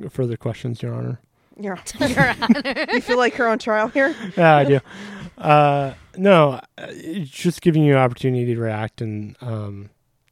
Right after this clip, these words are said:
Speaker 1: to talk about the show a little bit and to get your history and how you feel about certain things. And I think we've, we've successfully have done that. Do you feel that we have been
Speaker 3: <laughs>
Speaker 1: successfully in doing so?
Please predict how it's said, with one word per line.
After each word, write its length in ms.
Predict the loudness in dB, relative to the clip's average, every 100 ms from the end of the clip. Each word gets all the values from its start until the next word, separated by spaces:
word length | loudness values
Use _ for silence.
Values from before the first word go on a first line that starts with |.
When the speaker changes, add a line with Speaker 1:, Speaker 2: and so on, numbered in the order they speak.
| -20 _ -14
Speaker 1:
to 80 | -8
talk 180 | -6
about 180 | -6 -12
the 40 | -10
show 200 | -8 -6
a 80 | -6
little 160 | -8 -8
bit 240 | -10 -12 -14
and 420 | -12 -12 -12 -16 _ -12
to 100 | -8
get 140 | -6
your 140 | -6 -6
history 540 | -8 -8 -8 -8 -10
and 300 | -10 -10 -10
how 140 | -10 -10
you 160 | -10
feel 160 | -10 -10
about 220 | -12 -12
certain 280 | -12 -12 -12
things. 400 | -12 -12 -12 -12
And 80 | -12
I 60 |
think 200 | -10 -10
we've, 200 | -10 -10 -14 -20 -14
we've 320 | -6 -6 -6
successfully 640 | -8 -8 -6 -8 -8 -8
have 100 | -6
done 180 | -8 -8
that. 160 | -10 -14 _ _ _ _ _ _ _ _ -20 -20 _
Do 80 | -2
you 100 | -2
feel 260 | 2 4 4
that 140 | 2
we 160 | -2 -4
have 120 | -4
been 220 | -6 -8 -10
Speaker 3:
<laughs> 60 |
Speaker 1:
successfully 720 | -8 -6 -4 -6 -4 2 2 2
in 120 | -2
doing 320 | -4 -6 -8
so? 300 | -12 -16 -16